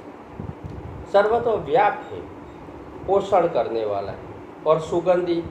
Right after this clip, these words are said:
फैलाने वाला है। इस मंत्र का उपाय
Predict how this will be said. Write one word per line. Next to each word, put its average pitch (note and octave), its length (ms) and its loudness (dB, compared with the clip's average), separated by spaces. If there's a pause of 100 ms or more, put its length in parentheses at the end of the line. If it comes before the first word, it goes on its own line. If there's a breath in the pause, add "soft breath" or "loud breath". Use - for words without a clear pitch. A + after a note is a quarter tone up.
(440)
फैलाने C#3+ 420 6
वाला F#2+ 280 -2
है। F2 100 -6 (2250)
इस G#3+ 240 0
मंत्र E3+ 340 2
का E3 140 2
उपाय C#3 380 0